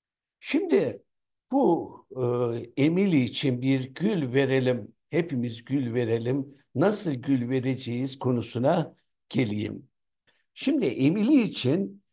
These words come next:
hepimizin gül verebilmesi için şöyle bir şey yapmamız lazım öncelikle.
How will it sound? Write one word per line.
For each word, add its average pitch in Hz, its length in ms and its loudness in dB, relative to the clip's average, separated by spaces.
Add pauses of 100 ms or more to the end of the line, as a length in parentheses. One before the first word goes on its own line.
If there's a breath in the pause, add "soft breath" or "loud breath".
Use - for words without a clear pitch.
(220)
hepimizin 170 840 0
gül 165 320 -2
verebilmesi 139 840 2
için 247 300 -4
şöyle 180 500 2
bir 120 60 -6
şey 135 240 -4
yapmamız 127 640 0
lazım 110 420 -2
öncelikle. 107 800 -6